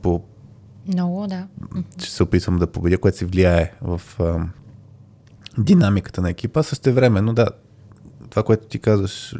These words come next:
Speaker 1: а, Люби, за това да се зн-, да, какво ми допринася. А, то много трудно, според мен,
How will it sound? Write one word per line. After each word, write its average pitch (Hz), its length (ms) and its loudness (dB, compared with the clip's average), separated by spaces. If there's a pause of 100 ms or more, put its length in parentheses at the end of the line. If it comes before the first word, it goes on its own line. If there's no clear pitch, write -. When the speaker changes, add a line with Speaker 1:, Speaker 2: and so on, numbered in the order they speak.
(100)
Speaker 1:
а, 98 460 0 (520)
Люби, 101 260 2
за 92 120 -2
това 98 160 0
да 98 100 -2
се - 180 -4
зн-, 92 180 -2 (100)
да, 98 220 -4 (300)
какво - 260 -2
ми 117 80 2
допринася. 92 760 -2 (880)
А, 92 240 -2 (680)
то 131 100 0
много 127 320 2
трудно, 110 500 2
според - 480 -2
мен, 90 400 0